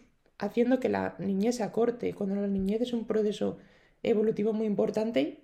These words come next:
y que va a ser la base para todo lo que va a venir el día de mañana. Entonces, yo creo que también las redes se está construyendo individuos que no están preparados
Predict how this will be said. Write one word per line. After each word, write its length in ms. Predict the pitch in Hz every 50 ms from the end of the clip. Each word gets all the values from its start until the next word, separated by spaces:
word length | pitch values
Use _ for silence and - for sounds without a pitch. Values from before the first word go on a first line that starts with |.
| _
y 120 | - 220 196
que 100 | - 214
va 60 | 214
a 40 | 220
ser 160 | 220 262 247
la 120 | 240 240 233
base 240 | 233 240 233 277 269
para 240 | - 214 214 214
todo 160 | 214 247 269 247
lo 120 | 233 208
que 60 | 214
va 80 | 214 214
a 40 | 208
venir 220 | 220 208 214 196
el 100 | 214 196
día 120 | 196 202
de 100 | 196 202
mañana. 520 | 196 196 208 233 269 262 214 240 - - - -
Entonces, 420 | 202 196 233 233 233 220 - - - - - - - _ _ _ _ _ _ -
yo 160 | 165 240 220
creo 120 | 247 254
que 60 | 254
también 300 | 247 254 240 240 247 247
las 120 | 240 240 240
redes 280 | 247 254 254 269 277
se 80 | - 240
está 180 | 226 - 226 226
construyendo 960 | 240 233 240 254 247 214 233 233 233 226 233 233 226 226 220 214 214 - - -
individuos 580 | 247 233 220 220 214 220 233 240 262 285 277
que 100 | - -
no 60 | 220
están 220 | 214 - - 233 214
preparados 540 | 240 233 240 226 226 226 233 254 262 262 -